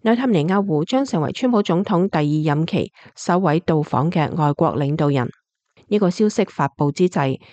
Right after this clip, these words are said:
美國正向以色列同埋哈馬斯施壓，要求佢哋繼續停火。關於停火協議第二階段更加艱難嘅談判，目的係結束戰爭，會喺下個禮拜一開始。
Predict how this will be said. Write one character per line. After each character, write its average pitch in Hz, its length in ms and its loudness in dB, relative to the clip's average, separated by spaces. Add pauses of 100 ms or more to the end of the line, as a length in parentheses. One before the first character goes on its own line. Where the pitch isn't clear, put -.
(140)
美 196 160 2
國 202 180 2
正 196 200 0
向 190 220 2
以 151 100 2
色 185 140 -2
列 190 160 2
同 175 160 -2
埋 147 120 -2
哈 240 220 -2
馬 165 200 -2
斯 196 180 0
施 240 220 -2
壓， 165 260 0 (300)
要 277 140 0
求 240 180 -4
佢 - 180 -4
哋 151 100 2
繼 156 320 -2
續 143 120 -6
停 147 200 -4
火。 143 380 -2 (920)
關 254 180 0
於 254 140 2
停 254 180 -2
火 170 180 0
協 190 160 -4
議 170 240 2
第 175 120 -2
二 156 460 0
階 226 60 2
段 160 180 0 (320)
更 214 140 0
加 262 160 -2
艱 269 200 -2
難 247 200 -2
嘅 175 100 -4
談 131 240 -2
判， 170 260 0 (280)
目 208 200 -2
的 302 100 0
係 160 260 -2
結 - 260 -4
束 240 80 0 (120)
戰 143 220 -2
爭， 180 280 0 (480)
會 185 160 2
喺 185 200 2
下 151 140 0
個 151 140 -2
禮 151 160 2
拜 147 100 0
一 180 140 0
開 190 440 -2
始。 143 240 -2